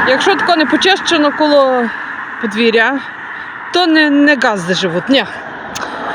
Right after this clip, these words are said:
Не газди і все. <laughs> То треба виправляти.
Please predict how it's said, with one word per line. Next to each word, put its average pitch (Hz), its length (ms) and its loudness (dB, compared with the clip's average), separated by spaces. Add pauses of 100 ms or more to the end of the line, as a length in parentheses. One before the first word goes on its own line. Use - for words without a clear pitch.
(160)
Не 262 100 2
газди 277 500 2
і 285 80 4
все. 247 320 0 (1040)
<laughs> - 880 -4
То 330 140 0
треба 262 560 0 (220)
виправляти. 220 800 0